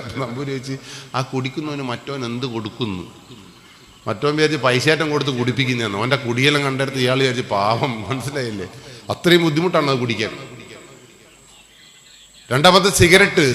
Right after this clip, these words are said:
സിഗരറ്റ് എന്ന് പറയുന്ന സാധനം ഒരു പ്രാവശ്യം വലിച്ചാലും നിങ്ങൾ അടിമപ്പെടുകയൊന്നുമില്ല. അന്ന് വിചാരിച്ച് നല്ല സാധനമാണെന്നല്ല കേട്ടോ ഞാൻ പറഞ്ഞത്. പാൻഡ്രാഗ് ഈ ചുണ്ടിൻ്റെ ഉള്ളിൽ ബംഗാളി വെക്കുന്നില്ലേ, അത് കണ്ടിട്ട് നമ്മൾ വെക്കണ്ട കേട്ടോ. ബംഗാളിക്ക് അതിനെ കൊണ്ട്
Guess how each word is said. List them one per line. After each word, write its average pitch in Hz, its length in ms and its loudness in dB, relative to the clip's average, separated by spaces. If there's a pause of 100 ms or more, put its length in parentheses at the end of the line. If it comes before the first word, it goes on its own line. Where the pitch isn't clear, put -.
സിഗരറ്റ് 165 360 4
എന്ന് 190 140 4
പറയുന്ന 185 280 4
സാധനം 185 280 4
ഒരു 180 140 2
പ്രാവശ്യം 180 440 4
വലിച്ചാലും 175 420 4
നിങ്ങൾ 175 220 2
അടിമപ്പെടുകയൊന്നുമില്ല. 160 680 0 (1400)
അന്ന് 120 160 -2
വിചാരിച്ച് 147 300 4
നല്ല 131 220 2
സാധനമാണെന്നല്ല 147 480 2
കേട്ടോ 123 180 -2
ഞാൻ 104 120 -2
പറഞ്ഞത്. 87 280 -6 (880)
പാൻഡ്രാഗ് 160 680 6 (160)
ഈ 143 120 0
ചുണ്ടിൻ്റെ 151 300 0
ഉള്ളിൽ 147 180 4 (200)
ബംഗാളി 143 320 0
വെക്കുന്നില്ലേ, 139 440 -4 (340)
അത് 131 160 -4
കണ്ടിട്ട് 151 300 0
നമ്മൾ 165 240 -2
വെക്കണ്ട 127 280 0
കേട്ടോ. 90 240 -2 (680)
ബംഗാളിക്ക് 143 420 4
അതിനെ 160 140 0
കൊണ്ട് 156 120 -2